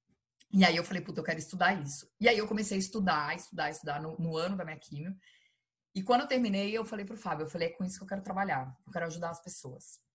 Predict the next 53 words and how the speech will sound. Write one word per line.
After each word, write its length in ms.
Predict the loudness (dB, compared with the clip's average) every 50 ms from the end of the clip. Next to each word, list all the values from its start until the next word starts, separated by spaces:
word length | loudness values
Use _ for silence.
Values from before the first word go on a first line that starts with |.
| _ -2
E 120 | 2 4
aí 160 | 4 4 4 2
eu 80 | 0
comecei 640 | 0 0 -2 -2 -2 -2 -2 0 0 0 -2 -4 -4
a 100 | -4 -4
fazer, 640 | -4 -2 -2 -2 -2 -2 -4 -4 -4 -4 -6 -6 -6
aí 140 | -6 -4 -4
eu 60 | -4
fiz 160 | -2 0 4
várias 260 | 6 6 6 6 4 -2
formações. 480 | -2 -4 -4 -4 -4 -6 -6 -6 -6
Então 140 | -6 -8 -8
eu 20 |
fiz 140 | -8 -10 -12
a 40 | -12
formação 380 | -10 -10 -10 -10 -10 -10 -12 -12
em 60 | -12
coaching, 680 | -8 -4 0 2 2 2 2 0 -2 -4 -8 -8 -8
aí 80 | -8 -8
depois 240 | -8 -8 -10 -10
eu 80 | -10 -10
fui 140 | -12 -14 -12
fazer 220 | -8 -6 -6 -6
a 40 | -4
formação 340 | -4 -6 -6 -6 -6 -8 -10
em 40 | -10
psicologia 400 | -12 -12 -10 -8 -6 -8 -8 -8
positiva. 920 | -8 -8 -6 -4 -4 -4 -2 -2 -2 0 0 0 -2 -2 -4 -8 -10 -10 -14 -20 -20 _ _ _ _ _ 4
E 80 | 6
aí 100 | 8 8
eu 80 | 8 6
não 100 | 2 2
parei 240 | 2 2 2 2 2
mais 460 | 0 2 2 2 2 0 -2 -6 -4
e 140 | -2 -2 -2
comecei 340 | -2 -4 -6 -6 -4 -4 -4
a 60 | -4
trabalhar 300 | -4 -2 -2 0 0 0
com 120 | -2 -4 -6
isso. 280 | -6 -4 -4 -4 -4
Então 160 | -4 -6 -6
primeiro 800 | -4 -4 -2 -2 0 0 0 0 -2 -2 -2 -2 -2 -4 -6 -8 _
eu 160 | -6 -6 -4 -2
pensei, 320 | -2 -2 -2 -2 -2 -4 -6
"Não, 140 | -6 -6
eu 60 | -8 -6
quero 160 | -8 -8 -8
trabalhar 300 | -6 -6 -4 -2 -2 -2
só 300 | -4 -6 -6 -6 -4 -4
com 80 | -2
mulheres 320 | -2 -2 -2 -2 -2 -4 -8
com 120 | -10 -10
câncer." 380 | -10 -8 -10 -10 -10 -14 -16